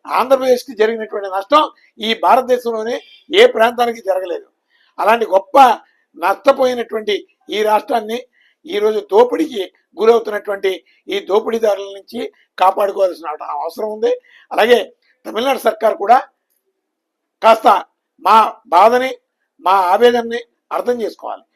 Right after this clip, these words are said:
ఎందుకంటే ఆ రోజు చెన్నపట్నాన్ని ఆంధ్రులు అభివృద్ధి చెంది, అభివృద్ధి చేశారనేది ప్రపంచవ్యాప్తంగా తెలిసినటువంటి నిజం.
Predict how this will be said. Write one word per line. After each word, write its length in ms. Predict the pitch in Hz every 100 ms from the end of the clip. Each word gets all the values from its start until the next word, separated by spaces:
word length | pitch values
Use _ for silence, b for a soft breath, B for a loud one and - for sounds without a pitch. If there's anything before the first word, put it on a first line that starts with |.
| _ _
ఎందుకంటే 440 | 170 226 233 233 - _
ఆ 60 | -
రోజు 260 | 208 208
చెన్నపట్నాన్ని 640 | 185 208 214 - 196 196 508 _ _ _ _ _ -
ఆంధ్రులు 600 | 156 214 247 254 226 - _ _ -
అభివృద్ధి 440 | 151 220 247 220 -
చెంది, 400 | 208 220 220 233
అభివృద్ధి 680 | 208 175 226 - 226 233 202
చేశారనేది 680 | 202 190 185 185 180 165 415 - _ _ -
ప్రపంచవ్యాప్తంగా 680 | - 233 226 - - 202 208
తెలిసినటువంటి 580 | 185 170 185 - 170 151
నిజం. 240 | 131